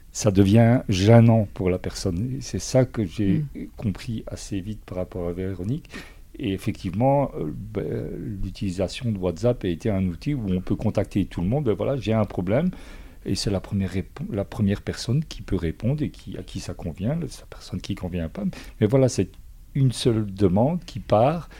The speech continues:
Speaker 1: qui n'est pas destinée à quelqu'un en particulier. Et c'est la, et voilà. Et donc, au plus le groupe est important, ben forcément, au plus c'est facile à avoir des réponses. Et, euh,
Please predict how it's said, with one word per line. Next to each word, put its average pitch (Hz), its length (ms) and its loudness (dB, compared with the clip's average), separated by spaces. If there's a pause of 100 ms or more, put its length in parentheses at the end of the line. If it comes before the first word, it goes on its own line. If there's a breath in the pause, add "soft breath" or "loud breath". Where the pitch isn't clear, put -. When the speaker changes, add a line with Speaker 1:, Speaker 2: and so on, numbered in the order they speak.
(180 loud breath)
Speaker 1:
qui - 100 -2
n'est 80 100 0
pas 156 180 -2
destinée 151 420 0
à 147 100 2
quelqu'un 147 300 -2
en 143 80 -2
particulier. 143 640 -6
Et - 60 -6
c'est - 140 -8
la, 90 80 -4 (600)
et 110 40 -10
voilà. 90 240 -6 (100)
Et 87 60 -6
donc, 92 240 -4
au 92 80 -2
plus 104 200 -6
le 92 120 0
groupe 98 300 -4
est 85 160 -4
important, 92 460 -6
ben 82 160 -8
forcément, 98 540 -8 (420 loud breath)
au 104 120 -2
plus 104 240 -8
c'est 95 240 -4
facile 95 560 -6 (580 loud breath)
à 110 160 -8
avoir 87 360 -2
des 90 100 -4
réponses. 117 580 -8 (720 soft breath)
Et, 87 240 -4
euh, 87 140 -6